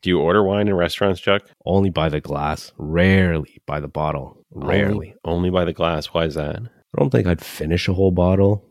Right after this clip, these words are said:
Speaker 2: I don't really want to take it home as much either.
Speaker 1: Right.
Speaker 2: And by the glass, I find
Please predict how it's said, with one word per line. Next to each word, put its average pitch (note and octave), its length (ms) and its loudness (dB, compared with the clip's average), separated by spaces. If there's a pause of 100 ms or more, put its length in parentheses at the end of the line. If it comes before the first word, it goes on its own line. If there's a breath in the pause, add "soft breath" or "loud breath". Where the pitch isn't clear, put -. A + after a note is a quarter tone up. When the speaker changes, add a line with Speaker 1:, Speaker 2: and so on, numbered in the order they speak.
(140)
Speaker 2:
I - 60 -4
don't A2 140 4
really F#2+ 180 6
want D#2 240 0
to - 60 -8
take E2 160 2
it D2+ 100 0
home E2+ 260 0
as A2+ 160 -4
much G#2+ 240 -2
either. G#2+ 420 0 (180)
Speaker 1:
Right. D#2 200 -2
Speaker 2:
And E2 140 -2
by F2 140 2
the E2+ 100 2
glass, F#2 640 0 (260)
I F2+ 80 -4
find D#2+ 720 -2